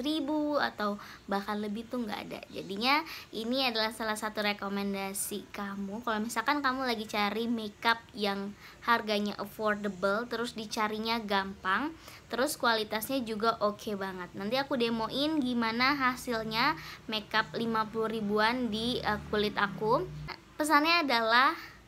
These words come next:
seberapapun harga makeup kamu, kalau misalkan kamu pakainya bisa, ya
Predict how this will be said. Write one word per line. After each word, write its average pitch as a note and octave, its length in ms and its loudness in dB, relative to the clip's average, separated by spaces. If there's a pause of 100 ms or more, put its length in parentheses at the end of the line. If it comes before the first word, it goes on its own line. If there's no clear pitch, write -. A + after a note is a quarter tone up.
(420)
seberapapun A3+ 1000 2
harga G#3+ 320 -2
makeup G#3+ 340 -6
kamu, G#3+ 300 -2
kalau A#3 180 2
misalkan A3 400 -4
kamu G#3+ 300 -4
pakainya G#3+ 720 -2
bisa, G#3+ 560 0
ya G#3 240 0